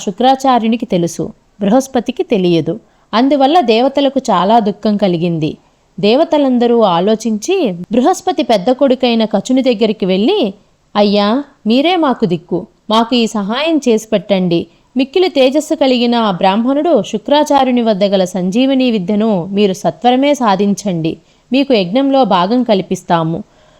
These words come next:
శుక్రాచార్యుడు ఇప్పుడు వృషపర్వుని వద్ద ఉంటున్నాడు," అని ప్రార్థించారు. దేవతల ప్రార్థనను అంగీకరించి కచుడు శుక్రాచార్యుని వద్దకు వెళ్ళి, "గురుత్తమా, నేను మహర్షి అంగురుని మనుమన్ని,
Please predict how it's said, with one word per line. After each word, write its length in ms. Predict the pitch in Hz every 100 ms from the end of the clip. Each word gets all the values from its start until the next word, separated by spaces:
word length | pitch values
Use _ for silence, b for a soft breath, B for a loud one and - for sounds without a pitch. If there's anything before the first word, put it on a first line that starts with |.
| b
శుక్రాచార్యుడు 1040 | - 285 359 381 359 311 262 269 285 190
ఇప్పుడు 340 | - 220 240 220
వృషపర్వుని 600 | 180 196 277 277 262 240
వద్ద 260 | 208 165
ఉంటున్నాడు," 680 | 190 180 170 175 175 165 160 160 -
అని 140 | 247
ప్రార్థించారు. 840 | 392 269 208 156 190 180 170 135 240 - b b b
దేవతల 400 | 208 294 403 359
ప్రార్థనను 640 | 262 247 220 233 254 240
అంగీకరించి 1080 | 202 180 185 214 214 220 233 - 427 240 175 - 202
కచుడు 300 | 190 294 262
శుక్రాచార్యుని 760 | 202 - 240 240 240 220 214
వద్దకు 380 | 196 180 185 185
వెళ్ళి, 480 | 180 180 202 240 175 b b 170
"గురుత్తమా, 720 | 196 208 208 202 196 202 294 - _
నేను 220 | 196 208 196
మహర్షి 640 | 175 196 240 - 247 240
అంగురుని 720 | 196 - 185 220 294 294 262
మనుమన్ని, 680 | 240 175 180 226 220 170 160